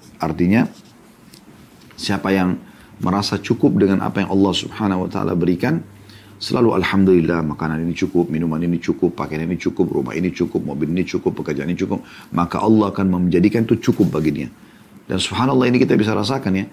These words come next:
Kalau ada orang walaupun punya pendapatan sudah ratusan miliar, ya, ada orang kadang-kadang datang ngobrol sama saya, pendapatannya sudah sekian banyak, tapi seperti orang yang tidak cukup,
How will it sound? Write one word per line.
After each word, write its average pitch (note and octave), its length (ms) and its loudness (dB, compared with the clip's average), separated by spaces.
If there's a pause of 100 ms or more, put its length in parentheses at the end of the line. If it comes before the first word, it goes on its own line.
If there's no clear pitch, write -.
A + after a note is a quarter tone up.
(260)
Kalau G2 200 0
ada C3 120 2
orang C3 320 0
walaupun A2+ 440 2
punya A#2+ 200 4
pendapatan A2+ 640 0
sudah G2+ 200 0
ratusan A#2 440 -6
miliar, C3+ 480 4 (800)
ya, - 120 -8 (560)
ada A2 160 -2
orang C3+ 240 0
kadang-kadang B2+ 480 0 (560)
datang B2 480 0
ngobrol A#2 400 2
sama A#2+ 240 0
saya, A#2+ 320 -2
pendapatannya F#2+ 880 -2 (400)
sudah G#2+ 160 2
sekian A2+ 320 0
banyak, F#2+ 240 -4
tapi C#3 160 -2
seperti E3+ 320 -2
orang D#3+ 320 0
yang D3 80 -2
tidak - 240 2 (160)
cukup, D#3+ 320 0